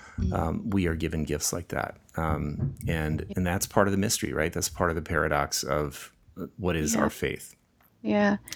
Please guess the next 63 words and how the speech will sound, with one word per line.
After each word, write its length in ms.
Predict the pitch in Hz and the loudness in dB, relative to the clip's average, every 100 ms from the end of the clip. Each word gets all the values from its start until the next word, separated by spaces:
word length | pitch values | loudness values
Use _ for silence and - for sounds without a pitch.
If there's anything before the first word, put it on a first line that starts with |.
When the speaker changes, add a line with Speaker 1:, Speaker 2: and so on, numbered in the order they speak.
| - - - | -12 -10 2
Speaker 1:
And 140 | - 254 | 10 12
we're 100 | 269 | 12
not, 380 | 269 254 226 - | 12 12 8 4
we're 140 | 233 | 4
not 240 | 247 233 | 8 8
going 240 | 214 220 202 | 8 6 4
through 380 | - - 220 202 | 0 4 8 10
it 140 | 175 | 8
because 500 | 190 - 214 190 185 | 4 4 8 8 6
God 220 | - 170 | 6 6
has 140 | 170 160 | 6 4
something 300 | 165 160 160 | 2 6 6
to 80 | |
teach 280 | 151 - 147 | 6 4 4
us. 240 | 143 143 - | 6 4 8
I 40 | |
mean, 160 | 170 170 | 10 12
this 120 | - | 10
Speaker 2:
Right. 60 | - | 8
Speaker 1:
is, 80 | - | 2
if 140 | 165 - | -2 -8
you've 160 | 170 - | -2 8
been 160 | 175 | 10
reading 260 | 165 165 160 | 12 12 10
Kate 300 | 151 180 - | 10 8 10
Bowler 320 | 156 156 156 | 10 10 10
lately 340 | 147 151 151 151 | 8 6 6 6
in 140 | 151 | 6
her 140 | 156 | 6
book, 220 | 147 151 - | 6 4 6
Everything 380 | 151 156 156 | 4 6 6
Happens 340 | 156 147 147 143 | 6 6 4 4
for 140 | 151 | 4
a 40 | 143 | 4
Reason, 360 | 147 139 170 | 4 8 10
and 160 | 208 220 | 10 10
other 280 | - 95 92 | 8 8 8
lies 340 | 78 117 - | 8 8 6
I've 140 | 76 | 2
loved. 280 | - 87 101 | 4 2 4
Speaker 2:
Mm, 300 | 113 - 87 | 2 4 4
yes. 480 | - - - - - - - | 4 4 2 -2 -10 -14 2
Speaker 1:
That, 340 | 185 165 175 - _ | 8 10 8 4 _
that's, 480 | 233 233 277 - - - _ - | 2 2 2 -4 -8 -10 _ 0
I 20 | |
mean, 140 | 226 220 | 2 6
that 180 | 214 202 | 6 6
book 180 | 208 - | 2 2
has 140 | 175 | -2
come 200 | - 175 | 0 2
at 80 | 156 | 2
a 60 | |
really 240 | 151 160 151 | 2 2 0
important 340 | 156 - - | 2 2 4
time 180 | - 147 | 4 2
for 140 | - | 4
me, 100 | 143 | 4
too. 240 | 139 - 151 | 4 6 8
Speaker 2:
Mm. 80 | 143 | 8
Speaker 1:
I'm 100 | 147 | 6
not 160 | 147 | 2
gonna 160 | - 135 | 2 4
lie. 440 | 143 147 143 160 | 8 8 8 4